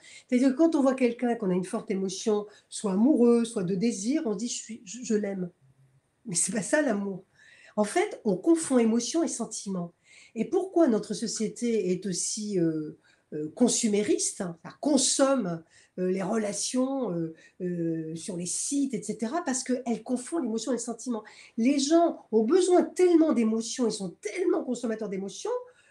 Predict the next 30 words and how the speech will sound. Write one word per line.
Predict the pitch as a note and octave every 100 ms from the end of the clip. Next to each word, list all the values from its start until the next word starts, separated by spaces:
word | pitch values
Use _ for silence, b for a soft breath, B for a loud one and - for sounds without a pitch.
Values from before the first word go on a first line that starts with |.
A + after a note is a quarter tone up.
| _
euh, | G#3+ G#3 G3 G3+ G#3+
qu'ils | - D4
ne |
savent | - B3
plus | -
où | E4
en | A#3+
sont | A3+ C#4+
leurs | A#3 -
sentiments. | A#3+ - E4+ F4
D'ailleurs, | B3+ A3 A3+
ils | G3+
ne |
savent | G3 F3+
plus | _ A4
où | B3+
en |
sont | F3+ G3+
leurs | F#3+ F#3
sentiments. | G3 - F#3+ F#3 - _ _
Ils | -
ne | F#3+
savent |
plus | D4 D4+
s'ils | G#3+ F3 E3+
aiment | B3+ B3+
ou |
ils | F#3
n'aiment | F#3 G3+
pas. | - F#3+